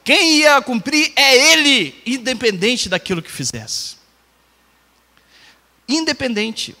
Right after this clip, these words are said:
Por isso que só Rachem passou, só ele passou. Ele estava dizendo, "Eu cumprirei essa promessa, Avraham, eu cumprirei. Eu cumprirei." E é interessante que a nossa paraxá, o nome dela é Bechalá,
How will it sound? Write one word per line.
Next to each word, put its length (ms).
Por 160
isso 200
que 140
só 300
Rachem 460
passou, 400
só 360
ele 300
passou. 480
Ele 100
estava 260
dizendo, 260
"Eu 300
cumprirei 500
essa 240
promessa, 500
Avraham, 440
eu 180
cumprirei. 680
Eu 180
cumprirei." 540
E 120
é 20
interessante 640
que 60
a 80
nossa 220
paraxá, 360
o 100
nome 220
dela 240
é 40
Bechalá, 1000